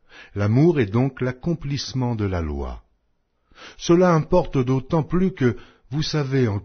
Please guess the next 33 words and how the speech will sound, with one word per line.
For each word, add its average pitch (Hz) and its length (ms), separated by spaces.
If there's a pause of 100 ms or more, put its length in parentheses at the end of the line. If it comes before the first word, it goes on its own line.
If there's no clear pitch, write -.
(160)
quel 117 260
temps 104 200
nous 82 160
sommes. 67 460 (840)
C'est - 200
l'heure 98 240
de 82 80
vous 82 180
réveiller 82 440
enfin 82 360
du 76 120
sommeil, 60 540 (480)
car 123 160
maintenant, 117 500 (260)
le 131 160
salut 170 440
est 120 60
plus 165 260
près 175 260
de 131 120
nous 170 300 (180)
que 165 100
lorsque 175 440
nous 113 280
avons 92 240
cru. 82 380 (1500)
La 80 120
nuit 101 200
est 95 140
avancée, 104 560 (680)
le 78 120
jour 92 260
approche. 95 560